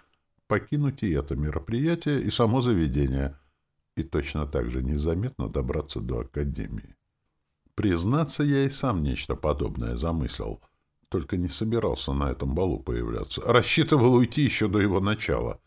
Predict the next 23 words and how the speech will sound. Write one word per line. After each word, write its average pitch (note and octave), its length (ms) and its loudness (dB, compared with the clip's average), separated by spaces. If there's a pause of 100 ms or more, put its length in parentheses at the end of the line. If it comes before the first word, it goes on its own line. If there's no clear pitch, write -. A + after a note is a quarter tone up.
(480)
Неопытный A#2+ 720 -2
я D2 120 2
в D2 60 -6
таких - 360 -4
интригах, - 540 -8
простодушный A#2 760 2
совершенно. E2+ 760 -2 (480)
"Мне G#2 360 2
бы G2+ 140 4
шашку E2+ 460 2
до D2 160 0
коня, F#2+ 460 2
да F#2+ 140 4
на G#2 160 6
линию A2+ 480 4
огня!" F#2 540 0 (500)
Неожиданно B1+ 760 -2
вспомнилось C#2 720 -4
расхожее B1 560 -4
выражение B1+ 640 -2
из - 120 -10
той D2 140 -2
жизни. A#1 440 -4